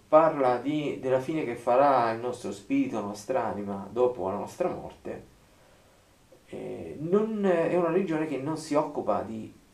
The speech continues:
di, di, di realtà, eh, fisica, per cui la scienza non si occuperà mai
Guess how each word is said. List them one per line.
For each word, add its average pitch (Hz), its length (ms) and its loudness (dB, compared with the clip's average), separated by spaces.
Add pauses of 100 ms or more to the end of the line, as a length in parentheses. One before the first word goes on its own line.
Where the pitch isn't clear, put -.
(140)
di, 107 260 -20
di, - 240 -16 (320)
di 117 320 -8
realtà, 113 680 0
eh, 104 320 -4
fisica, - 500 -10 (360)
per 185 160 -2
cui 180 280 2
la 147 120 6
scienza 107 720 -6 (800)
non 190 200 -2
si 190 80 -2
occuperà 147 340 0
mai 131 600 2